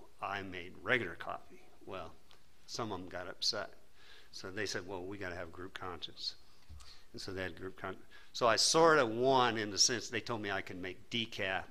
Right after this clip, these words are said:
and regular, you know. But, uh, another, but they always, you know, they always, "Don't tell the group what you're doing if you, if you don't want a group conscience. Don't get a sponsor even. If you don't wanna get sober, don't get a sponsor, because don't ever tell 'em nothing." Because then I,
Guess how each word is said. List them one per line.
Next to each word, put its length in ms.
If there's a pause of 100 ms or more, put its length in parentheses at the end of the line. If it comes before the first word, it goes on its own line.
and 360
regular, 320 (560)
you 140
know. 180 (560)
But, 240
uh, 40 (720)
another, 340 (240)
but 200
they 100
always, 460 (320)
you 140
know, 220 (140)
they 80
always, 240 (180)
"Don't 280
tell 180
the 60
group 340
what 160
you're 80
doing 380
if 180
you, 120 (120)
if 100
you 60
don't 160
want 140
a 20
group 160
conscience. 340 (120)
Don't 240
get 120
a 60
sponsor 560
even. 300
If 100
you 80
don't 160
wanna 160
get 180
sober, 320
don't 220
get 80
a 60
sponsor, 340
because 220
don't 280
ever 200
tell 220
'em 120
nothing." 300 (800)
Because 320
then 180
I, 200